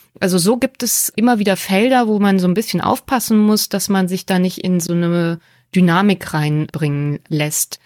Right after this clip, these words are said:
Aber grundsätzlich positionieren, gesellschaftspolitisch, das dürfen Sportvereine.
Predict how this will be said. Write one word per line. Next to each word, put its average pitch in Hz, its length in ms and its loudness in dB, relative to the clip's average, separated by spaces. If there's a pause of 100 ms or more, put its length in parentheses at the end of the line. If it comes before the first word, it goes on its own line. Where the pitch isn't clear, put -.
(200)
Aber 170 220 0
grundsätzlich 220 640 0
positionieren, 202 880 2
gesellschaftspolitisch, 185 1040 -2
das - 220 -8
dürfen 226 360 2
Sportvereine. 208 1000 0